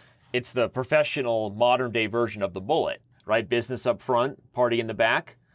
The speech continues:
Half the time you see me, I'm wearing something sexy on camera,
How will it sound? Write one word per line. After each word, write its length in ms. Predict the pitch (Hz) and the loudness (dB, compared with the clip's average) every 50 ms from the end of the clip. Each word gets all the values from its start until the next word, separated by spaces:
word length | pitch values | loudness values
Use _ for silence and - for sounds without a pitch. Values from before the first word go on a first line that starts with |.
| _ _ _ _ _ | _ _ _ _ _
Half 220 | - - 170 208 - | 0 2 2 2 2
the 80 | 208 | 0
time 240 | - 196 185 175 160 | 0 2 2 2 2
you 80 | 143 131 | 0 -2
see 240 | - - - 143 151 | -4 -4 -4 -4 -2
me, 140 | 160 156 135 | 0 0 2
I'm 120 | 139 147 | 2 2
wearing 240 | 151 151 139 131 123 | 0 0 0 0 -2
something 300 | - - 143 127 107 101 | -2 -2 -2 -2 -2 -6
sexy 500 | - - 135 127 127 - - 156 151 147 | -6 0 0 0 0 0 -2 -4 -2 0
on 160 | 135 117 110 104 | 0 -2 -2 -4
camera, 520 | - 127 117 120 127 139 143 151 165 165 | -4 -2 -2 -2 0 0 0 0 0 -2